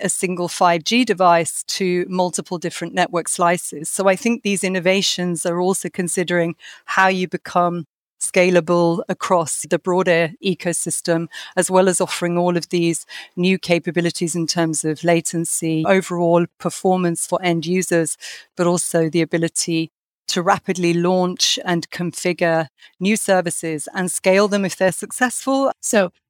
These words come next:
Speaker 2: playing devil's advocate, what about the areas around the globe that don't even have four G? How are we making sure that nobody gets left behind?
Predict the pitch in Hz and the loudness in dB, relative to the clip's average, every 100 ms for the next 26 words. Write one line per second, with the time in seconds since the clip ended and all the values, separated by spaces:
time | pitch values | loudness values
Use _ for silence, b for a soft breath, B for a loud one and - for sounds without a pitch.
0 | - 262 262 294 262 220 220 196 202 185 | -4 0 2 4 4 4 2 2 2 -2
1 | - - - - 247 311 302 - 233 190 | -10 -10 -12 -2 2 4 2 0 0 0
2 | 208 226 196 196 190 185 - 190 202 185 | 0 0 -4 -6 -6 -6 -4 -2 0 -2
3 | - 185 202 226 233 226 202 175 - 185 | -8 -4 0 0 0 -2 -4 -6 -6 -6
4 | 180 175 226 226 - - - - 294 320 | -4 -2 -2 -2 -6 -6 -4 2 2 4
5 | 302 254 233 233 220 220 202 208 220 220 | 4 2 0 0 0 -2 -4 -2 0 0
6 | 220 208 - - 190 - - - 262 269 | -2 -2 -4 -4 -6 -8 -6 -4 0 0
7 | 190 180 - | 0 -4 -18